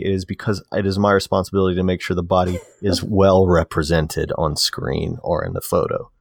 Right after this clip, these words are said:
Speaker 1: you know? But that is it.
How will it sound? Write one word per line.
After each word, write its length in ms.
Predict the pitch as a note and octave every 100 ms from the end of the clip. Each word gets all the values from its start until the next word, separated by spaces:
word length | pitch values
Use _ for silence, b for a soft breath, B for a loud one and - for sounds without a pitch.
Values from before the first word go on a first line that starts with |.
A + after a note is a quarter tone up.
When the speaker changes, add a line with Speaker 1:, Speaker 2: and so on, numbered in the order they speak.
| _
Speaker 1:
you 120 | F2 F2+
know? 240 | F2 G2 b b b
But 140 | G2
that 160 | G#2+ A2+
is 200 | F#2+ - _ _ _ _ -
it. 420 | G2 F2 - -